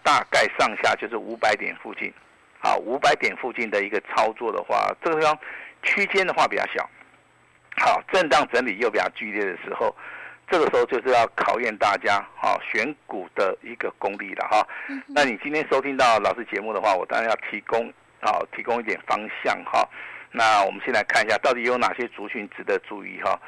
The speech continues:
Speaker 1: 那如果说我今天跟你讲军工概念股，你一定认为说，“老师，这个涨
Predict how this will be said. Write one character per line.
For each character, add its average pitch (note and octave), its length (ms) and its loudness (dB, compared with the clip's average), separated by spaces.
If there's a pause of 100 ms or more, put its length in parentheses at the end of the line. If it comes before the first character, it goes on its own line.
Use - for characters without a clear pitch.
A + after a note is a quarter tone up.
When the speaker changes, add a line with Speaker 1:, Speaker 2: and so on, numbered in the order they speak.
(420)
Speaker 1:
那 D3 320 6
如 D3 120 0
果 E3 120 4
说 D3+ 100 2
我 A#2 60 2
今 C#3 100 -2
天 C#3 80 0
跟 C#3+ 120 2
你 C3+ 60 -2
讲 G#2 140 2
军 C3+ 160 -6
工 B2+ 140 0
概 B2 160 4
念 A2+ 120 0
股， G2 160 -8
你 F#2 160 -10
一 G2+ 60 -10
定 B2 220 -6
认 A2+ 120 0
为 F#2+ 120 -2
说 A#2+ 100 2
，“老 F2+ 100 4
师， G#2+ 160 -8
这 C3 60 0
个 A2+ 160 2
涨 - 100 0